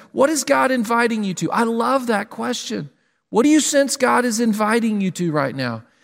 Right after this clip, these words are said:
That is one of the most powerful questions you can ask somebody,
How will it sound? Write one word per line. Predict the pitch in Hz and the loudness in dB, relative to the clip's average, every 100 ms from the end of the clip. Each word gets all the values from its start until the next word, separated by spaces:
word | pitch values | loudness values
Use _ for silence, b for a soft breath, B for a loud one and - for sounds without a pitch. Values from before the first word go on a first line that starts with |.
| b - | b -2
That | 240 | 0
is | 233 | 0
one | 208 220 | 0 0
of | 208 | 2
the | 202 | 2
most | 196 185 | 0 -2
powerful | - 220 262 254 226 | 0 2 2 0 -4
questions | - 220 220 226 196 | 0 0 0 -2 -2
you | 214 | -2
can | 220 208 | -2 0
ask | 202 214 - | 0 -2 -2
somebody, | 196 160 147 156 | -2 2 2 2